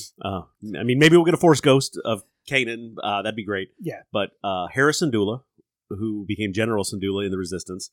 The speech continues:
Speaker 2: Yep.
Speaker 1: later on, and she's gonna be played by Mary Elizabeth Winstead. So, fantastic actress. Sabine Wren, we saw her.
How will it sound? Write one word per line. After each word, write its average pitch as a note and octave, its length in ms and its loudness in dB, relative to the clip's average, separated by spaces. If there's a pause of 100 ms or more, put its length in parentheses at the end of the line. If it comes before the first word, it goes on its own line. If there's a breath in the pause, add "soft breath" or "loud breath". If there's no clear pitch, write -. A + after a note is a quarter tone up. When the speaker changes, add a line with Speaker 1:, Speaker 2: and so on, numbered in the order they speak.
(160)
Speaker 2:
Yep. B2 140 -20 (140)
Speaker 1:
later G2 280 -4
on, F2+ 240 -4
and F#2+ 140 -8
she's G2+ 140 -8
gonna G#2+ 100 -4
be G2+ 80 -4
played G#2+ 200 -6
by F#2 200 -2
Mary G#2 260 -4
Elizabeth G2+ 360 -8
Winstead. E2+ 560 -10
So, E2+ 320 -12 (760)
fantastic A2+ 520 -8
actress. E2+ 400 -8 (400)
Sabine A2+ 400 -4
Wren, C#3+ 440 0 (420)
we G2+ 120 -8
saw F2 280 -4
her. B2+ 340 -4